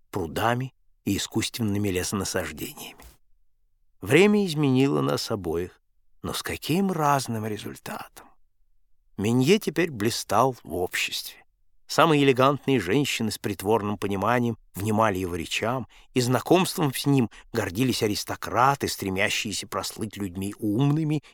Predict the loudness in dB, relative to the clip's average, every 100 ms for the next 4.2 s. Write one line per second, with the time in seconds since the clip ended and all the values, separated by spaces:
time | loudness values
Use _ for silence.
0 | -6 -2 -2 0 0 0 -4 -12 -16 -20
1 | _ _ _ _ -6 0 2 2 0 -2
2 | 2 2 2 0 0 -2 -4 -4 -2 -2
3 | -2 -2 -2 -2 0 -4 -6 -6 -4 -2
4 | -2 -4